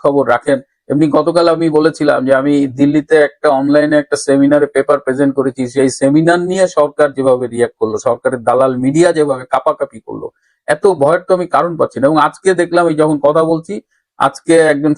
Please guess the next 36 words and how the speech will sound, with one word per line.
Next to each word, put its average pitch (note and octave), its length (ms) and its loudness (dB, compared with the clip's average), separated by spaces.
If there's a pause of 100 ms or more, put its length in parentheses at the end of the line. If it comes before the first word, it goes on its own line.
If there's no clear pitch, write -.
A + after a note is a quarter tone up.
(140)
প্রাক্তন D3 380 0
সচিব D#3 420 0 (340)
আবু D3 280 0
আলম D3+ 220 2
খান - 220 -2
শহীদকে E3 520 0
গ্রেপ্তার A2+ 400 0
করা A2 200 0
হয়েছে। G#2 340 -6 (260)
এই F#3 360 0 (240)
শহীদ F#3+ 360 0
সাহেব F#3+ 360 2 (120)
তো F#3 300 2
গত D#3 260 0
জুলাই E3 440 2
আগস্ট D#3 340 0
মাসে D3+ 220 -2
বা D3+ 120 2
তারও D3+ 280 0
আগে C#3+ 400 0 (340)
শেখ D3+ 100 0
হাসিনা E3 300 -2
সরকারের D#3 500 0
একজন D3 240 0
কট্টর D3+ 360 -2
সমালোচক F3+ 580 -2
ছিলেন। - 320 -16 (440)
এখন E3+ 320 0
তিনি F#3 320 0
একটু F#3+ 220 0
কথা F3+ 360 0
বলছেন, F#3 460 0
মুক্তিযুদ্ধ E3 580 -2
একাত্তর, E3 760 0
মুক্তিযুদ্ধ D3+ 580 -2
মঞ্চ D3 380 0